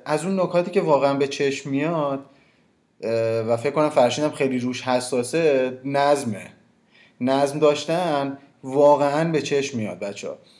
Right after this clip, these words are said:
واقعاً به چشم میاد. یعنی شما روز اول کاری وقتی کارتون تموم می‌شه، میزتون رو یکی نگاه کنه، مثل اون موقعی باشه که انگار هیچ کسی اینجا نبوده، اه،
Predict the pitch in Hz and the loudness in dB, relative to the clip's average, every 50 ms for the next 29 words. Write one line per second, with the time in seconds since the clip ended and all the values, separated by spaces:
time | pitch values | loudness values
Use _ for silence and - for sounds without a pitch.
0 | _ - - _ _ _ - 120 123 123 123 123 127 127 131 135 135 123 113 113 | _ -20 -20 _ _ _ -4 0 4 4 4 4 2 2 0 0 0 -2 -2 -2
1 | 117 104 104 - 113 107 101 104 110 113 120 139 139 131 - - 127 127 143 143 | -4 -6 -6 -6 -6 -6 -6 -6 -6 -4 -4 -4 -6 -6 -4 -4 -2 0 0 0
2 | 139 127 131 143 143 156 147 - 135 127 139 143 139 - 139 123 127 123 131 135 | 0 0 -2 0 4 4 6 6 6 4 4 2 2 2 2 2 2 2 0 0
3 | 131 - 139 - 147 139 139 139 151 143 131 135 120 123 131 135 131 120 - 110 | 0 -4 -6 -2 0 0 0 0 -4 -6 -4 -2 -2 -2 -2 -2 -4 -4 -6 -8
4 | 95 - - _ _ _ _ - 135 139 151 170 175 160 160 151 135 143 147 135 | -10 -12 -16 _ _ _ _ -10 -6 -2 -2 0 0 2 4 2 2 2 0 -2
5 | 135 135 135 135 139 147 151 151 156 143 139 139 135 135 135 135 135 135 - 143 | 0 2 2 2 2 0 -2 -2 -4 -4 0 2 4 4 4 2 0 -2 -4 -4
6 | 143 147 165 170 156 143 139 135 135 - - _ _ - 139 151 160 160 180 180 | -2 -2 -2 -2 -2 -2 -4 -6 -8 -10 -20 _ _ -2 0 0 2 2 2 2
7 | 170 160 147 143 156 175 170 160 147 - 147 135 135 147 135 135 135 143 143 139 | 2 2 4 4 4 4 4 4 2 0 0 -2 -2 0 0 2 2 0 0 -2
8 | 147 143 - - 147 143 139 143 143 139 139 135 139 135 135 135 135 131 135 139 | -4 -6 -2 0 0 0 0 -2 -6 -4 -2 0 0 2 2 2 2 0 0 -2
9 | 151 170 175 165 151 143 135 139 - - - - _ _ _ _ - 113 131 131 | -2 0 2 2 2 0 -2 -6 -12 -20 -20 -20 _ _ _ _ -6 -4 -2 0
10 | 131 127 127 127 127 123 123 | 0 0 0 0 0 0 -2